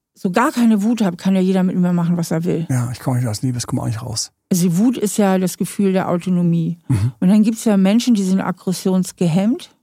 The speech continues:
Speaker 2: Mhm.
Speaker 1: weil die daheim gelernt haben, dass die Eltern mit Aggression nicht umgehen können. Entweder weil sie total enttäuscht sind, „Oh, hast du, du machst die Mama jetzt aber traurig“,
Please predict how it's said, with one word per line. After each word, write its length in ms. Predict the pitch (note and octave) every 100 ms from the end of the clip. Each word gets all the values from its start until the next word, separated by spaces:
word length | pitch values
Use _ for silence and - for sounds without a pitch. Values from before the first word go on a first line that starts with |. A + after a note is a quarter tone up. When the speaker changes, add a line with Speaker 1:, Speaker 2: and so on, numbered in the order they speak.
| -
Speaker 2:
Mhm. 260 | B2+ C3+ - _ _ _ _ _ -
Speaker 1:
weil 180 | F3+ F3+
die 240 | F#3+ F#3+
daheim 400 | - F3 F#3 G3+
gelernt 440 | F#3 F3+ F3+ G3+ G3
haben, 400 | F3+ G3+ G3+ G3 - _ _ _ _ _
dass 200 | - F3
die 100 | -
Eltern 300 | - G3+ F#3
mit 120 | F3+ F#3
Aggression 440 | E3+ - - F3+
nicht 120 | E3+
umgehen 380 | - E3+ E3+ E3+
können. 340 | - E3 E3 -
Entweder 300 | F#3 G3 F3
weil 100 | E3+
sie 120 | F3
total 420 | F3+ - F#3+ F3+
enttäuscht 640 | E3+ - F3 F#3 F#3 -
sind, 260 | - C#4 D4 _ -
„Oh, 60 | G#3
hast 340 | G3+ F#3+ -
du, 40 | F#3
du 80 |
machst 280 | F#3 F3+ -
die 60 | F#3+
Mama 280 | F3+ F3 F3+
jetzt 220 | F3 D#3+
aber 200 | E3 E3
traurig“, 760 | - A3+ C4 B3+ G3 F#3 F3+